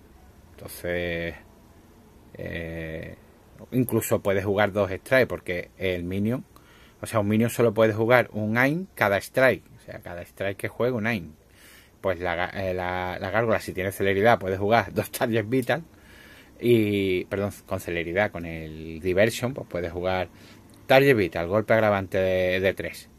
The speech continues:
Que lo previenes o lo que sea, o, te, o que no, pues venga, golpe adicional con un Diversion y otro Target Vital. Ala, ahí te lo comes. O la estatua,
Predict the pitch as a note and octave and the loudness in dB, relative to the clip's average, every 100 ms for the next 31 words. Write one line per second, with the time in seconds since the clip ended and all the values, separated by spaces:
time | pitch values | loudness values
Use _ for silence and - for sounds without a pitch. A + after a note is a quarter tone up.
0 | - F#2 G2 G2+ G2+ G2+ B2 D3 C#3+ C3 | -6 0 2 2 2 4 4 4 4 2
1 | A#2+ - E2+ F2 F2 F2 E2+ F2+ - F#2+ | 0 -6 -8 -8 -8 -8 -6 -4 -2 -2
2 | F#2 F2+ F#2+ G#2+ B2+ F2 F2 E2+ F#2+ F2 | -2 -6 -2 0 0 -2 -8 -8 -8 -10
3 | E2+ - - - G2 G#2+ G2+ G#2 G2+ F#2+ | -16 -20 -8 -2 0 0 0 -2 -4 -2
4 | G2 G2 G2+ D3 E3 F3 E3+ - - - | -2 0 4 4 4 0 -2 -6 -18 -4
5 | G#2 - - F#2+ F2+ E2 D#2 - F2+ E2+ | -2 -2 0 0 0 -4 -6 -10 -10 -10
6 | D#2+ E2+ F2 E2+ - - - - - - | -10 -12 -10 -10 -12 -16 -20 -20 -20 -20
7 | - - - C#3+ G3 - _ _ _ A#2+ | -18 -18 8 8 8 2 _ _ _ -4
8 | - - A2 G#2 C#3 | -4 -4 -4 -4 -8